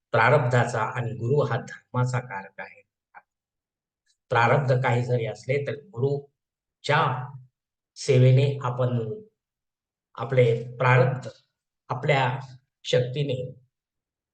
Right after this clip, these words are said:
भक्तीच्या शक्तीने आपण ते बदलूही शकतो मित्रांनो. दहावं धर्मकांड असं आहे मित्रांनो, की लक्ष्मीनारायण शिवलिंग, अ, मंदिरात, अ, जाऊन, जवळच्या जागृत मंदिरात जाऊन आपल्याला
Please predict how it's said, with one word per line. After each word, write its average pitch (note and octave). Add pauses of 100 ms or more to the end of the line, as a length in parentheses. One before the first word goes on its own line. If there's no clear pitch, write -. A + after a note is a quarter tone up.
(640)
भक्तीच्या B2+
शक्तीने B2
आपण A#2
ते C#3
बदलूही C#3
शकतो -
मित्रांनो. G2 (680)
दहावं C3
धर्मकांड B2+
असं A#2+
आहे A2
मित्रांनो, A2
की C3
लक्ष्मीनारायण B2+
शिवलिंग, C3+ (600)
अ, A#2
मंदिरात, A#2
अ, A#2+ (100)
जाऊन, B2 (680)
जवळच्या G#2+ (340)
जागृत B2
मंदिरात A2
जाऊन G#2+
आपल्याला A2